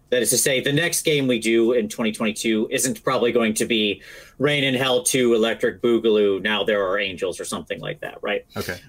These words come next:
Speaker 1: Um, now, I, I do have, we've, we've talked about concepts.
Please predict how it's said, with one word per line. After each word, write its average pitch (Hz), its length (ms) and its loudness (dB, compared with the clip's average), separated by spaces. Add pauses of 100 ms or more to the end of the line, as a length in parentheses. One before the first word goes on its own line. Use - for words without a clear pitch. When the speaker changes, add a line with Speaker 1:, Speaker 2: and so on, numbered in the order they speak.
Speaker 1:
Um, 127 600 0 (160)
now, - 360 -4
I, 156 200 -18
I 190 180 0
do 240 360 2
have, 165 480 0 (540)
we've, 143 400 -2
we've 147 240 -2
talked 156 260 -2
about - 220 -2
concepts. - 600 -6